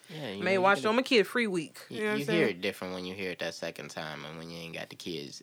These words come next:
Speaker 1: at your ankles.
Speaker 2: But it was just, but also me being the person that I am and not saying anything about me, but seeing that I understood exactly what he was saying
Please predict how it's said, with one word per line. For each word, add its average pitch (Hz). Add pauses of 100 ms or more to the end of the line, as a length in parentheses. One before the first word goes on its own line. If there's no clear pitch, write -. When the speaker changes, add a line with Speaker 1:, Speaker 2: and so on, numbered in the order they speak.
Speaker 1:
at -
your -
ankles. - (100)
Speaker 2:
But 330
it 392
was 392
just, 370 (100)
but 247
also 254 (580)
me 254
being 262
the 233
person 214
that 175
I 185
am 202 (160)
and 180
not 196
saying 170
anything 170
about 165
me, 151 (440)
but 254
seeing 403
that 226
I 202
understood 196
exactly 175
what 165
he 196
was 165
saying 180